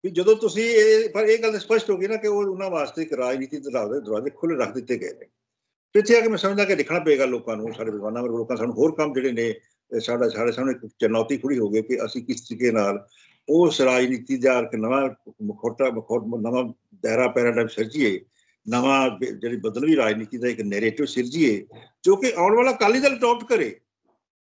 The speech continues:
ਨਾ ਕੇਵਲ ਅਕਾਲੀ ਦਲ, ਜੋ ਦੂਜੀਆਂ ਧਿਰਾਂ ਨੇ, ਪੰਥਕ ਧਿਰਾਂ, ਜਿਹੜੀ ਹੋਰ ਖਡੂਰ ਸਾਹਿਬ ਵਾਲੀਆਂ ਨੇ, ਸਰ-, ਸ-, ਸੁਪਰੀਮ ਕੋਰਟ ਵਾਲੀਆਂ ਨੇ, ਹੋਰ ਲੋਕ ਬੈਠੇ ਨੇ ਬਾਹਰ,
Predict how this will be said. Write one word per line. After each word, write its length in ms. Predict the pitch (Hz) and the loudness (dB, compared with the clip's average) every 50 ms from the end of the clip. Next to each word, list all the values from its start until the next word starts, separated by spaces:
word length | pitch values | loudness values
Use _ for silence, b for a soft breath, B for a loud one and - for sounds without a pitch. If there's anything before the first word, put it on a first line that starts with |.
| _ - | _ -4
ਨਾ 120 | 170 196 | -2 -2
ਕੇਵਲ 280 | 196 185 240 240 233 226 | 0 2 2 4 4 2
ਅਕਾਲੀ 320 | 220 190 170 160 170 185 | 0 0 -2 2 2 2
ਦਲ, 140 | 180 185 196 | 2 0 -2
ਜੋ 120 | 208 226 | -2 -2
ਦੂਜੀਆਂ 360 | 240 214 170 170 160 180 233 247 | -6 -6 -8 -10 -6 -4 -4 -4
ਧਿਰਾਂ 300 | 240 277 226 196 170 160 | 0 0 0 0 2 0
ਨੇ, 120 | 160 156 | -2 -2
ਪੰਥਕ 420 | 156 - 147 135 - - 156 151 | -2 -4 -6 -6 -6 -8 -10 -4
ਧਿਰਾਂ, 180 | - 151 131 131 | -4 -4 -4 -4
ਜਿਹੜੀ 140 | 135 147 156 | -6 -6 -6
ਹੋਰ 300 | 131 120 135 135 139 131 | -4 -2 -2 -4 -4 -4
ਖਡੂਰ 320 | 127 - 117 135 139 135 | -8 -8 -6 -4 -4 -4
ਸਾਹਿਬ 200 | - - 143 135 | -4 -2 -2 0
ਵਾਲੀਆਂ 260 | 127 117 113 120 120 | 0 0 0 -2 -2
ਨੇ, 120 | 120 123 123 | -2 -2 -4
ਸਰ-, 240 | 120 120 117 117 113 | -4 -4 -4 -4 -6
ਸ-, 60 | 113 | -8
ਸੁਪਰੀਮ 500 | 123 107 - _ _ _ 113 123 139 135 | -10 -10 -10 _ _ _ -4 -2 -2 0
ਕੋਰਟ 160 | 139 143 131 | -2 -2 0
ਵਾਲੀਆਂ 240 | 123 117 110 110 123 | 0 0 0 0 0
ਨੇ, 60 | 135 | 0
ਹੋਰ 180 | 135 165 202 208 | 0 0 2 4
ਲੋਕ 200 | 220 214 160 143 | 2 2 2 2
ਬੈਠੇ 240 | 127 110 - 113 | -2 -2 -2 -4
ਨੇ 100 | 110 110 | -4 -4
ਬਾਹਰ, 380 | 104 98 104 95 - 92 127 156 | -4 -4 -6 -6 -6 -8 -10 -12